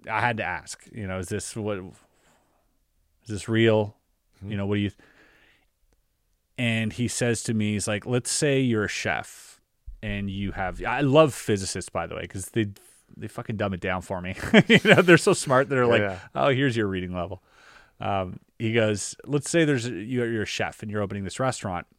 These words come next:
Speaker 1: You have nineteen seats. And first night you open the restaurant, it's a great success, nineteen people.
Speaker 2: Okay.
Speaker 1: Great. Second night, seventeen of those nineteen people return.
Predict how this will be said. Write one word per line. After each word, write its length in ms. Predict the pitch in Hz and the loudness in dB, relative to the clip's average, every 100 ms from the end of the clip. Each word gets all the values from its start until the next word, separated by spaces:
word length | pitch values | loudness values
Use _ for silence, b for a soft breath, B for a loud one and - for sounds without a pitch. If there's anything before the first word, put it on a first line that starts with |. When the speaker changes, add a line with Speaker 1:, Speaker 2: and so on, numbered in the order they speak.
| _ _ _ _ _ _ - | _ _ _ _ _ _ -6
Speaker 1:
You 80 | 117 | -2
have 80 | 104 | 0
nineteen 360 | 104 98 107 | 0 -2 -6
seats. 460 | 90 92 90 - - _ _ _ b b b b b _ - | -10 -12 -14 -16 -18 _ _ _ b b b b b _ -10
And 680 | 104 95 90 87 87 85 - - _ _ - | -6 -4 -4 -6 -8 -10 -14 -18 _ _ -20
first 400 | - 147 - 131 | 0 2 2 2
night 300 | 123 120 - _ | 2 2 -2 _
you 140 | 117 104 | -2 0
open 140 | 104 | 0
the 60 | 101 | -2
restaurant, 440 | 101 - 101 98 | -2 -4 -4 -6
it's 60 | - | -8
a 20 | |
great 320 | 92 107 104 | -4 -2 -2
success, 440 | - - - - - | -6 -10 -10 -10 -6
nineteen 420 | 101 98 - 92 | -4 -4 -6 -14
people. 420 | - - - _ _ _ _ | -14 -18 -20 _ _ _ _
Speaker 2:
Okay. 100 | - | -16
Speaker 1:
Great. 320 | 92 85 - _ _ _ _ _ _ | -6 -6 -8 _ _ _ _ _ _
Second 380 | - 170 190 196 | -2 2 4 2
night, 280 | 98 90 - _ _ _ _ _ _ _ _ _ _ _ _ - | 0 -2 -8 _ _ _ _ _ _ _ _ _ _ _ _ -10
seventeen 680 | - - 160 180 - 175 | -2 2 4 2 0 2
of 100 | 160 | 2
those 200 | 127 113 | 4 4
nineteen 360 | 110 113 104 117 | 4 -2 -2 -2
people 260 | 104 110 87 | -2 -2 -4
return. 400 | 87 - - | -8 -8 -10